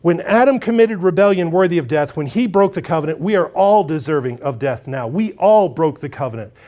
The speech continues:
And the only way to repair the covenant is atonement. It's sacrifice. Someone had to die to restore the covenant. So, no, sons are not put to death for their father's sins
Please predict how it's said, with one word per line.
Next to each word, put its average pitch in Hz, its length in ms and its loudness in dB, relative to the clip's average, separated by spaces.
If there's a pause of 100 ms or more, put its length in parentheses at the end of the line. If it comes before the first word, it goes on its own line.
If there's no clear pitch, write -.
(100)
And 180 180 0
the 175 140 -4
only 294 320 2
way 254 220 2
to 240 100 -4
repair 233 360 0
the 208 80 -2
covenant 160 480 -4
is 165 220 -2
atonement. 175 640 -4
It's 135 180 -10
sacrifice. 185 840 -4
Someone 233 460 -2
had 202 300 -4
to 185 80 -10
die 139 540 0
to 156 140 -10
restore 139 560 -4 (300)
the 156 100 -10
covenant. 139 420 -2 (540)
So, 180 420 0
no, 175 540 -2
sons 233 500 -2
are 190 220 -2
not 214 420 0
put 202 300 0
to 175 100 -6
death 156 460 -2 (240)
for 165 120 -4
their 160 120 -2
father's 160 440 0
sins 131 520 -8